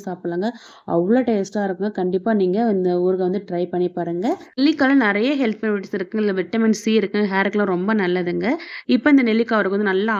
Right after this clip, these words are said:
ஆறுனதுக்கு அப்புறம் இந்த மாதிரி கிளாஸ் கண்டெய்னர்ல போட்டு நம்ம ஸ்டோர் பண்ணி வச்சுக்கலாங்க. ரொம்ப நாளைக்கு வந்து கெடாம இருக்குங்க. சீசனல் கிடைக்கும் போது இந்த நெல்லிக்காய் நீங்க வாங்குனீங்கன்னா கண்டிப்பா இந்த மெத்தட்ல வந்து ஊறுகாவை ரெடி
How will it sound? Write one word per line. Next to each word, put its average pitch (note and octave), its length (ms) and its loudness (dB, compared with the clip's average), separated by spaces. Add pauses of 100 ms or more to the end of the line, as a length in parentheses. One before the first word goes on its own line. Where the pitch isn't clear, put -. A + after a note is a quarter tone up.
ஆறுனதுக்கு G3 320 -2
அப்புறம் A3 160 0
இந்த G#3 80 2
மாதிரி F#3+ 120 -2
கிளாஸ் G3+ 300 0
கண்டெய்னர்ல F#3 300 0
போட்டு G3 160 0
நம்ம F3+ 140 0
ஸ்டோர் F#3 260 -2
பண்ணி F#3 160 2
வச்சுக்கலாங்க. F3 480 -4
ரொம்ப F3+ 220 -4
நாளைக்கு G3+ 320 0
வந்து A3 160 0 (300)
கெடாம A#3+ 460 2
இருக்குங்க. G#3+ 360 0
சீசனல் B3+ 400 -2
கிடைக்கும் G#3 320 0
போது G#3 160 0
இந்த G#3+ 180 0
நெல்லிக்காய் G3+ 360 -2
நீங்க F#3+ 180 2
வாங்குனீங்கன்னா F#3 420 0
கண்டிப்பா F#3+ 300 -2
இந்த G3 160 0
மெத்தட்ல F#3 340 -2
வந்து F3+ 220 -2 (440)
ஊறுகாவை G#3 340 2
ரெடி F#3+ 120 -2